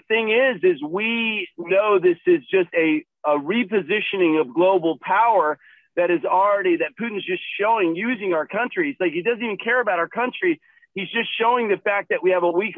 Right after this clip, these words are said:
Putin and that there's gonna be a new global order and using us as that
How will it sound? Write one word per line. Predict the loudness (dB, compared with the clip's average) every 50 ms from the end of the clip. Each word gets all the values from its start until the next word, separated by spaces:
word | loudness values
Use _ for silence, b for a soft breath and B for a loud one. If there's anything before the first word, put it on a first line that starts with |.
| -8 -4
Putin | -4 -4 -4 -4 -2 -2
and | 0 0 2
that | 2 2
there's | 2 0 -2 -2
gonna | -4 -4 -2 0
be | 0
a | 2
new | 2 2 0 -2 -4 -2
global | 0 2 2 2 4 4 4
order | 4 4 4 2 2
and | 0 2 2 2 2 0
using | 0 2 0 0 0 0 0 0 0
us | 0 0 -2 -4 -6
as | -4 -2
that | -2 -2 -2 -2